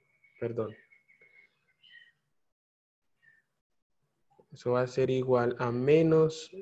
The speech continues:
uy, perdón ahí muchachos, menos A B menos B A. Listo,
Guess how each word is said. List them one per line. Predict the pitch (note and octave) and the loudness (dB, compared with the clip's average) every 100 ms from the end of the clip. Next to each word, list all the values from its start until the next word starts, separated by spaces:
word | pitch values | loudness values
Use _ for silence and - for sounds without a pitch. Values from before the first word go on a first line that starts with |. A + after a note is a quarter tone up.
| - _ - | -20 _ -20
uy, | - - - _ - - - | -20 -20 -20 _ -20 -20 -14
perdón | A#2+ A2+ A#2 A#2 | -8 -4 -2 -2
ahí | A#2 | -2
muchachos, | A2+ A2+ G#2+ _ | -4 -8 -12 _
menos | C#3 A#2+ B2 A#2+ A#2 A2+ A2+ - - - - _ _ _ _ _ _ - | -8 -2 0 0 0 -4 -8 -18 -20 -20 -20 _ _ _ _ _ _ -8
A | A2+ A2+ | -4 2
B | C#3 F#3 F#3 - _ _ - - _ _ _ _ _ _ _ _ _ _ _ _ _ _ _ - | 4 2 0 -12 _ _ -20 -20 _ _ _ _ _ _ _ _ _ _ _ _ _ _ _ -4
menos | B2 A#2+ A2 | 0 2 0
B | A2+ A2 | -2 -4
A. | G2+ - _ _ _ _ _ _ _ _ _ _ - - - - - _ _ _ _ _ - - - _ _ _ - - - - - _ _ _ _ _ _ _ _ _ _ _ _ - - - | -4 -10 _ _ _ _ _ _ _ _ _ _ -20 -20 -20 -20 -20 _ _ _ _ _ -20 -20 -20 _ _ _ -20 -20 -20 -20 -20 _ _ _ _ _ _ _ _ _ _ _ _ -20 -20 0
Listo, | D3 C#3 - | 4 4 0